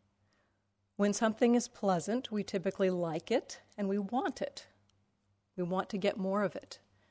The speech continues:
When something is unpleasant, we don't like it, we want to get rid of it. If something's neutral, we probably don't even notice it. So eating ice cream is pleasant.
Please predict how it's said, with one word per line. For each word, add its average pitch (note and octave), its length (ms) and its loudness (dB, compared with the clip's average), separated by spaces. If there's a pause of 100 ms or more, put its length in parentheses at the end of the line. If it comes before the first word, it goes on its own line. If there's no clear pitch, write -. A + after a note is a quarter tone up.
(320)
When G#3+ 140 0
something F#3+ 400 2
is F3 180 -2
unpleasant, G3 720 2
we G#3 140 0
don't G#3 300 4
like F3+ 280 -4
it, F#3 160 -4
we G3 100 -2
want F3+ 280 -2
to F#3+ 80 -10
get F3 240 -6
rid G#3 160 0
of F3 120 -4
it. - 220 -12 (1700)
If G3 80 -4
something's F3+ 500 2
neutral, G3 640 0 (480)
we A3+ 80 -4
probably G#3 380 0
don't F#3+ 220 2
even E3+ 220 -2
notice E3 380 -6
it. - 220 -12 (2250)
So G3 240 6
eating A3+ 300 6
ice F#3 220 0
cream F#3+ 280 -2
is E3+ 140 -6
pleasant. G#3+ 560 -2